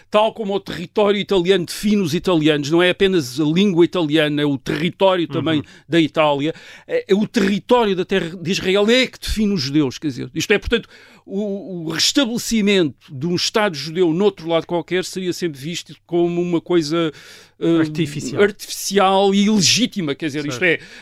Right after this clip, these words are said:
Speaker 1: é, eh, sim, é verdade. Eles
Speaker 2: Até,
Speaker 1: pensaram
Speaker 2: até porque havia territórios na altura, digamos assim, mais frondosos, com melhor temperatura e pesadamente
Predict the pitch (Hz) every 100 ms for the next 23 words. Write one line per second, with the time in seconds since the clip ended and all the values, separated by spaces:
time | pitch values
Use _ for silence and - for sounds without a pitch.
0 | - 180 160 - - 247 233 254 202 _
1 | _ - 160 165 160 180 175 - - -
2 | 180 185 147 190 175 202 196 208 202 165
3 | - 156 147 147 - 143 143 143 135 143
4 | 131 147 160 160 139 123 127 113 135 131
5 | 127 - 139 135 135 143 - - 147 135
6 | 131 139 123 135 - 135 143 151 151 147
7 | 135 139 123 151 143